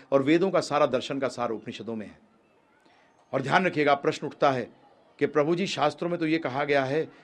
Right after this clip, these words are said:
कि कलयुग के अंदर जब भगवान कृष्ण जब अपनी लीला समाप्त करके चले गए द्वापर के अंत में, तो क्या हुआ? कलयुग के प्रारंभ में तो सारा धर्म,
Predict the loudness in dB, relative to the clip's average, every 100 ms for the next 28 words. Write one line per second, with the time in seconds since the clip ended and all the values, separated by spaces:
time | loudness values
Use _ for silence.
0 | _ -6 -6 0 0 2 -2 -2 -2 0
1 | -4 -8 _ _ _ -2 -2 0 -2 2
2 | 2 0 -10 -6 -6 -6 -12 -16 _ _
3 | _ _ 0 2 2 0 4 4 4 0
4 | 0 0 -2 -2 0 0 2 -2 -4 -14
5 | 0 0 2 -2 -2 -4 -6 -8 -10 _
6 | _ _ _ _ -10 2 2 2 -4 -8
7 | -14 -6 -4 -4 -4 -2 0 0 0 -6
8 | -8 -12 -10 -10 -8 -4 0 2 0 -2
9 | -6 -4 -2 -4 -8